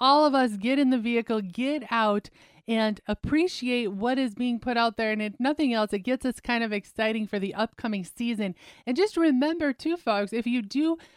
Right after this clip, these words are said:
and are able to visit the convention, this is a great way for you to interact and visit with these taxidermists and kind of find out a little bit more, like how Heather just, you know, shared some tips about turkeys when you're harvesting and things like that, so that you're ready for, say, this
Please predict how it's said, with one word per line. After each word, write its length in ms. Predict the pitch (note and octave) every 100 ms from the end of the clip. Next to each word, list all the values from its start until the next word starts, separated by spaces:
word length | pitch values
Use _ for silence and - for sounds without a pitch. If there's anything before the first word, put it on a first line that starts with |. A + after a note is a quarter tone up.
| _ B3
and 140 | A#3+
are 260 | A3+ C4+ D#4
able 280 | C4 A3+
to 280 | A3+ - A#3
visit 340 | G3+ C4 C4+ -
the 80 |
convention, 580 | A#3+ G#3+ G#3 B3+ B3 G#3+
this 180 | A3+ -
is 120 | D4
a 80 | B3+
great 460 | G3 G#3 A#3 C4 A#3
way 180 | B3+
for 200 | A3+ -
you 220 | A3 G#3+ A3
to 180 | - F#3
interact 500 | A#3+ B3+ A#3 A3 G#3
and 120 | F#3+
visit 340 | G#3 C4 B3+
with 140 | G#3+ G#3+
these 180 | G3+ -
taxidermists 880 | A3 A#3+ - B3+ G#3 G#3 G3+ -
and 100 | G#3
kind 280 | - C4+ D#4+
of 60 | -
find 260 | C4 C4
out 140 | B3 A3+
a 40 |
little 240 | A3 A#3+
bit 160 | A3+ G#3+
more, 260 | A3+ B3+ A#3+
like 340 | G#3+ G3+ - - - _
how 140 | A#3
Heather 260 | A3+ C4 C4+
just, 300 | A#3+ A#3+ - -
you 140 | G#3
know, 100 | A3
shared 320 | A3 A#3+ A3+ -
some 160 | A3
tips 340 | - B3+ B3 G#3
about 260 | G#3+ G#3 _ _ _ _ -
turkeys 460 | C4+ C4+ B3 G#3
when 80 | G#3+
you're 100 | G3+
harvesting 540 | G#3+ A3+ B3 - G#3 G3
and 100 | F#3+
things 220 | G#3+ G#3
like 140 | G3
that, 200 | G#3 F#3
so 100 | -
that 160 | G3 F#3+
you're 240 | G3+ C#4
ready 320 | A#3+ A#3+ A3+
for, 200 | G3 G3+
say, 300 | G3 - G3
this 280 | F3+ F#3+ -